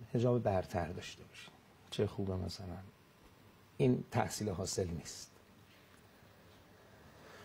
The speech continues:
خب در قرآن ما یه آیه‌ای داریم میگه یا ایها الذین آمنو آمنو.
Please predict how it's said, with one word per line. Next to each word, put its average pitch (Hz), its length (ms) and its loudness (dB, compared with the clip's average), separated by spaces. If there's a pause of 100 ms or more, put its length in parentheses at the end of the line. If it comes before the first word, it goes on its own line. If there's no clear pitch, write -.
(200)
خب 196 260 8
در 170 140 10
قرآن 151 360 8
ما 202 120 10
یه 202 120 10
آیه‌ای 160 360 6
داریم 180 260 8
میگه 165 220 6
یا 175 240 8
ایها 175 260 10
الذین 160 440 8
آمنو 175 500 8 (220)
آمنو. 123 600 8